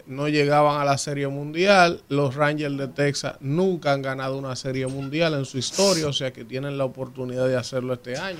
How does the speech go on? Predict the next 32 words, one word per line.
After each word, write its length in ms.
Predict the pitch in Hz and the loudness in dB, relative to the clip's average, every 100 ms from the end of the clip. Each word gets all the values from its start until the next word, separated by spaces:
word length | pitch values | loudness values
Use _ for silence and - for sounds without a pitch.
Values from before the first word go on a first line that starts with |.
| 143 | -6
Tienen 240 | 139 156 156 | -2 -2 -4
un 160 | 156 | -8
tremendo 500 | 147 139 135 156 143 | 0 2 2 -4 -4
equipo. 500 | 123 120 208 156 139 - _ _ _ _ _ _ | -4 0 0 0 -6 -14 _ _ _ _ _ _
Ellos 340 | - 123 151 151 | 2 6 8 8
dejaron 640 | 147 143 143 143 143 139 | 8 8 10 10 8 4
en 140 | 135 139 | 2 4
el 180 | 139 | 2
camino 600 | 139 143 147 139 135 139 | 4 4 4 2 0 0
a 20 | 135 | 0
los 220 | 120 - | 0 0
Astros 360 | 139 139 135 - | 0 0 -12 -8
de 120 | 120 | -4
Houston, 520 | 156 185 - - 147 - | -2 -2 -4 -10 -12 -6
que 140 | 127 | -6
es 300 | 127 - - _ - | -4 -6 -8 _ -2
el 120 | 120 | 0
equipo 360 | 120 143 131 131 | 0 -2 -4 -6
más 220 | 139 147 | -6 -4
dominante 680 | 147 139 135 147 135 120 | -4 -4 -2 -2 -2 -8
que 80 | 113 | -4
ha 40 | 123 | -4
habido 240 | 135 135 | -2 -4
en 80 | 131 | -4
la 100 | 123 | -4
Liga 240 | 131 135 | -2 -2
Americana 560 | 131 131 123 - 131 131 | -2 -4 -8 -2 0 0
en 80 | 127 | -6
los 180 | 117 | -8
últimos 400 | 135 127 135 127 | -10 -10 -10 -10
diez 260 | 127 117 - | -8 -6 -2
años. 360 | 170 147 135 | -2 -4 -10